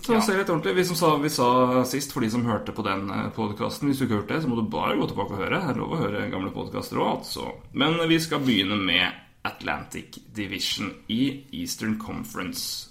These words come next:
Speaker 1: Um, sju lag.
Speaker 2: Ja.
Speaker 1: Nei, åtte lag, er det vel?
Speaker 2: Ja, det stemmer vel.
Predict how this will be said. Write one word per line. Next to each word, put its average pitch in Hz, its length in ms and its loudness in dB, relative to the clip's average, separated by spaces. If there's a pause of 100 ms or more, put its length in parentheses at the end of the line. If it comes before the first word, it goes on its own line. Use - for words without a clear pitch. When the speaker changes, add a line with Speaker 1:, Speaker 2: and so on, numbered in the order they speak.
(120)
Speaker 1:
Um, 101 680 -6 (600)
sju 180 260 6
lag. 214 260 6 (1080)
Speaker 2:
Ja. 247 320 -4 (180)
Speaker 1:
Nei, 120 320 2
åtte 107 480 -4
lag, 107 160 2 (840)
er 127 60 -2
det 131 100 2
vel? 110 140 0 (540)
Speaker 2:
Ja, 214 140 6 (120)
det 123 260 0
stemmer 127 300 2
vel. 170 60 -2